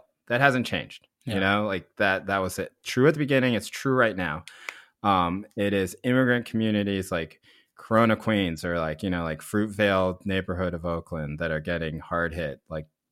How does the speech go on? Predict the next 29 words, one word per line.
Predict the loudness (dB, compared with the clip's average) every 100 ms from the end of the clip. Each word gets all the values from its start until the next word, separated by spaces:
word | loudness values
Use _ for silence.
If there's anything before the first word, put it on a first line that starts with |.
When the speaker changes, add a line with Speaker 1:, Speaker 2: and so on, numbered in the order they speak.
| _
Speaker 1:
places | -2 -2 -2
around | 0 2 0
the | -2
Rio | 0 0 0
Grande | 0 0 -2 -4 _ _ _ _ _ _ -16
Valley, | -2 4 4 4 0
like, | -2 -6 -6
which | -6
were | -6 -4
hard | 0 0 0
hit | -6
in | -6
the | -10
summer, | -8 -6 -4 -6 -8 -18 -20 -20 -2
places | 0 0 -2
in | -4
Southern | 0 2 2
California, | 2 2 2 0 -2 -2 -2
south | -2 2 2
of | 0
San | -6 -4 -4
Diego, | -4 -4 -4 -4 -4
like, | -6 -6
near | -6 -4
the | -6
border, | -4 -4 -2
those | -4 -6
places | -6 -8 -8 -8
are, | -8 -8